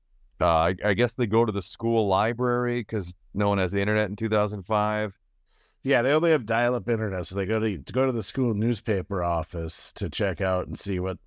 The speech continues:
Speaker 2: what was going on. Um, which then they find out who the, the other kids were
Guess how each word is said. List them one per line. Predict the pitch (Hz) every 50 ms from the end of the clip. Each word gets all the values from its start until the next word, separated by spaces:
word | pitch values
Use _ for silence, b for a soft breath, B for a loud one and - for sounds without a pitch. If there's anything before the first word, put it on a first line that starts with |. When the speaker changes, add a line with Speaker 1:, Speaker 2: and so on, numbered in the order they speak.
| _ -
Speaker 2:
what | - 104 107 80
was | 80 92 80 -
going | - 98 92 90 90 87 82 92
on. | 90 90 87 87 85 85 85 80 - _ _ _ _ _ _ _ _ _ _ _ _ _ _ -
Um, | 82 82 80 80 80 78 73 76 71 - - - - _ _ _ _ _ _
which | - 113 104 - -
then | 120 117
they | 117 117 107
find | 90 127 117 110 107 107
out | 104 104 104 80
who | 85 117 123 127 123 120 120 117 117 113 113 110 90 - _ _ _ _ _ _ _ _ _ _ _ _ _ _ -
the, | 95 104 98 95 95 76 76
the | 92 101 95 82 73 - _ -
other | - 117 98 104 101 101 92
kids | 80 - - 110 104 92 87 87 82 85
were | 92 110 113 107 101 92 87 87 85 78 69